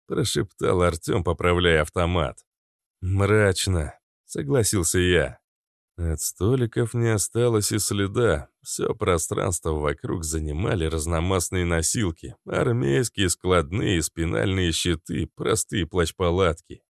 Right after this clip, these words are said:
На полу разорванные упаковки от бинтов и перевязочных пакетов.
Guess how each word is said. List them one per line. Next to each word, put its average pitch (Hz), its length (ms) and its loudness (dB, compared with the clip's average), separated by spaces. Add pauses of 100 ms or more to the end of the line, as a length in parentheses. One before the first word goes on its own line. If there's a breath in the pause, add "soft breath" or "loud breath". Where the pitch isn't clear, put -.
(340)
На 80 300 -4
полу 82 460 -2
разорванные 107 920 0
упаковки 92 680 0
от 87 160 2
бинтов 78 640 -2
и 76 80 -2
перевязочных 85 840 0
пакетов. - 760 -2